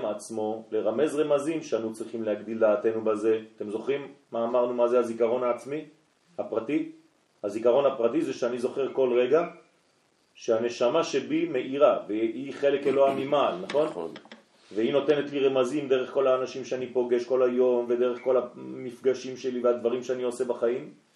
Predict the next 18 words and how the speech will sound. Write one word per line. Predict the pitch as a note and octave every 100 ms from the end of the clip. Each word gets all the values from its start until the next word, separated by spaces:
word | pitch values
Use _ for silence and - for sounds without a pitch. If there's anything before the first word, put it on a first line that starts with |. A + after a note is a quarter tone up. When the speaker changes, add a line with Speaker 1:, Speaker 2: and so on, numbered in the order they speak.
| _ _
Speaker 1:
כל | D3 D3+
זה | D3
נותן | C3+ C#3+
לי | C#3
רמזים, | C3 C3+ B2+ C3 G#2+
ואני | G2+ A2+
צריך | A2+ C3
ללמוד | B2+ C3+ D#3 D#3
ולקרוא | C#3+ C3+ - C#3 D#3+
את | C#3
הרמזים | B2 A#2 A2 A2+ G#2+
האלה. | G2 F2 D#2+ -
אתם | F#2
זוכרים? | G#2+ C#3 E3+
זה | D#3
נקרא | D3+ B2+ C#3
הזיכרון | A#2 A#2 A#2 B2
הפרטי, | A2+ A2 - -